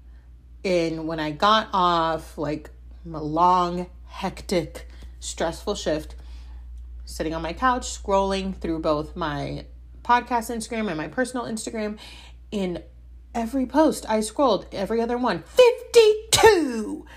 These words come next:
fifty-two, fifty-two. And I was like, "Oh my God, please make it stop." But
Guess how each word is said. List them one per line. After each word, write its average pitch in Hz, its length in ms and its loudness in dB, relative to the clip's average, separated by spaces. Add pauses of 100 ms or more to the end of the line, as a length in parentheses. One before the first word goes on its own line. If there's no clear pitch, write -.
(200)
fifty-two, 370 1700 4 (380)
fifty-two. 453 800 4
And 226 160 0
I 196 100 0
was 214 200 0
like, 175 180 2 (100)
"Oh 285 540 6
my 202 520 -4 (280)
God, 214 400 -10 (1120)
please 226 340 -6 (160)
make 214 160 -6
it 247 80 -8
stop." 202 340 -2 (320)
But - 360 0